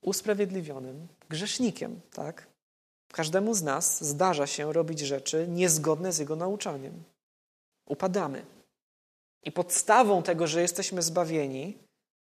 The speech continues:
usprawiedliwieni, przyjęci przez Boga, jest nie nasze postępowanie, ale to, że Jezus sam poniósł karę za nasze grzechy na krzyżu, tak?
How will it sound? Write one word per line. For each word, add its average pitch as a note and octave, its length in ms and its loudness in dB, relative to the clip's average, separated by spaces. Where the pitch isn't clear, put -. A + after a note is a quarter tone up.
usprawiedliwieni, D#3 1160 2
przyjęci F3 480 0
przez D3+ 240 -2
Boga, C#3 460 0
jest F3 280 4
nie G#3 220 6
nasze G3 460 2
postępowanie, D#3 840 -2
ale F3+ 240 2
to, F#3 220 0
że F3+ 200 0
Jezus E3 800 0
sam A3 460 2
poniósł F#3 460 -2
karę C4 340 -4
za D#3+ 100 -4
nasze D3 240 -8
grzechy C#3 280 -10
na F3 100 -6
krzyżu, D3 400 0
tak? - 360 -10